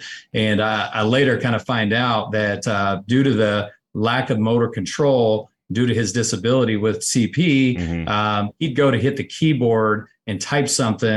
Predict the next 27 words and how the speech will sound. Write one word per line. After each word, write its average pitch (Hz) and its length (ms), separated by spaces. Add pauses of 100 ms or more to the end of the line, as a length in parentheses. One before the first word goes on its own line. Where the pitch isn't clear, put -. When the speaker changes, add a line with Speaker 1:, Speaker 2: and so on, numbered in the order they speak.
(160)
Speaker 1:
and 107 300
it 113 60
would 110 140
just 110 180
be 110 80
a 90 60
bunch 107 240
of 101 80
letters. 90 640
And 104 120
then 110 100
he'd 110 140
have 110 160
to 117 100
hit 98 80
the 95 80
backspace. 107 880
And 107 340 (480)
Kenyon, 147 320
man, 127 380
my 131 180
heart 120 540
just, 113 260
like, 101 440
it 127 160
just 110 400
sunk, 87 320